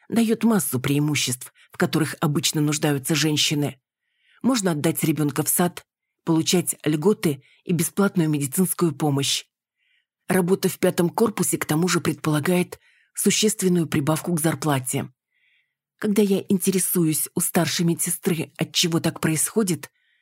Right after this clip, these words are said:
она только мрачно усмехается и предлагает прогуляться на экскурсию.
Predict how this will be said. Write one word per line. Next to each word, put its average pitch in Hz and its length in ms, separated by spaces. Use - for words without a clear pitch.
она 208 200
только 214 300
мрачно 196 400
усмехается 190 840
и - 80
предлагает 208 480
прогуляться 175 540
на 175 100
экскурсию. 147 800